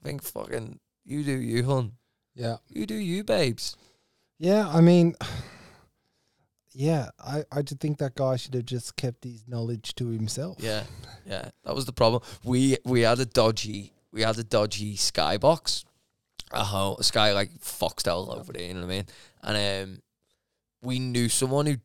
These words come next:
Speaker 1: did something like that to our box, right? And it was like, "Look, if you do this," it was so fucking stupid. It was like, it, it weren't this, but it could have been this ridiculous. If you put a banana in tinfoil, fucking, like, crimp,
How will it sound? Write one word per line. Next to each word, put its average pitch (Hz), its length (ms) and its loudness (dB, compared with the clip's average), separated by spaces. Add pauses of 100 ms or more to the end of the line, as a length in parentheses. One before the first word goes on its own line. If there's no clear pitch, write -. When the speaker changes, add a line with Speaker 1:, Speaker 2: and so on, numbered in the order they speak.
Speaker 1:
did 113 260 2
something 120 520 0
like 110 240 -4
that 107 220 2
to - 140 -2
our 90 160 4
box, - 420 -2
right? 107 320 0 (480)
And 117 160 2
it 107 100 2
was 113 200 0
like, 101 280 0
"Look, 113 240 0
if 107 120 -6
you 117 80 -6
do 117 320 2
this," 113 420 -2
it - 140 -16
was - 100 -4
so - 460 0
fucking 117 360 -8
stupid. 113 440 -6
It 107 100 -2
was 113 140 -6
like, 107 380 -2 (640)
it, 113 140 -10 (140)
it 123 180 -2
weren't 120 440 0
this, 139 180 0
but 123 120 -6
it 113 60 -8
could - 160 -8
have 113 100 -6
been 107 220 -6
this 101 160 -8
ridiculous. 110 600 -4 (260)
If 104 160 -10
you 117 60 -6
put - 200 0
a 113 40 -2
banana 110 560 0
in 113 260 -2
tinfoil, 110 880 0 (300)
fucking, 104 540 -4 (420)
like, 104 240 -2 (300)
crimp, 151 480 6